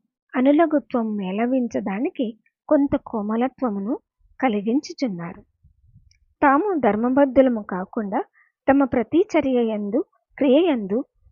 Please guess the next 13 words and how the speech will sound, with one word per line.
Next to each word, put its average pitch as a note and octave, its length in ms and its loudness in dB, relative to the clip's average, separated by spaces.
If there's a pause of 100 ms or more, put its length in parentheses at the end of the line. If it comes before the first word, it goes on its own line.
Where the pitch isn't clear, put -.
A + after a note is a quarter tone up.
ధర్మమే C4+ 480 0
బద్ధమగునట్లు A3 840 -2
జీవించుట A3 600 -4
చేతనే G#3+ 580 -6 (320)
స్వామి A3+ 640 -6 (340)
అనంత A3+ 400 -2
కోటి B3 380 0
వ్యాపకములలో G3 880 -4
మునిగియున్నను G3 1040 -2 (340)
కొంచెమైన C4 680 0
అలుపు G#3+ 640 -4
సలుపు G#3 480 -4
లేక F#3+ 500 -6